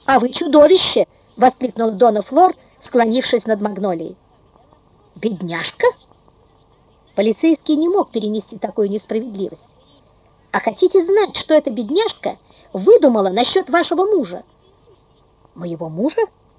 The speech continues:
«Она рассказала мне, будто доктор приставал к ней и даже пытался изнасиловать сегодня в аптеке. А когда я её прижал, она призналась, что всё это ложь, что она просто хотела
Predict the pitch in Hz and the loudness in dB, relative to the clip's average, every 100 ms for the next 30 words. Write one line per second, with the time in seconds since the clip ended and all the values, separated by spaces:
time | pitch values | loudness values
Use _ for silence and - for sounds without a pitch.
0 | _ _ _ _ _ _ 220 247 277 269 | _ _ _ _ _ _ 0 4 6 4
1 | - 269 254 285 277 262 269 269 - 254 | 4 2 4 4 4 4 2 0 -2 2
2 | 269 302 - 277 277 285 - 269 320 294 | 4 2 2 -4 -4 -4 0 2 2 0
3 | 247 220 180 - _ _ _ _ - 214 | -2 -4 -4 -8 _ _ _ _ -2 2
4 | 285 285 285 277 311 - 311 240 294 - | 2 2 0 2 2 0 -2 -2 -2 0
5 | 392 381 320 - 285 262 233 240 269 269 | 2 2 0 -2 2 2 2 -4 -4 -4
6 | 214 - - _ _ _ _ _ _ - | -4 -4 -20 _ _ _ _ _ _ -16
7 | - 180 240 277 240 214 269 277 220 196 | -14 -4 0 2 2 2 2 2 -2 -2
8 | 190 269 - _ _ _ _ - 226 262 | 0 0 -2 _ _ _ _ -6 -2 -2
9 | 262 247 190 233 247 277 - - - - | 0 -2 0 2 2 2 0 -6 -2 4
10 | 247 277 277 294 415 - - _ _ _ | 6 6 4 4 4 0 -8 _ _ _
11 | _ _ _ _ _ - 196 233 254 302 | _ _ _ _ _ -8 -4 -2 0 2
12 | 330 - 285 277 359 339 320 | 2 2 -4 -2 2 4 4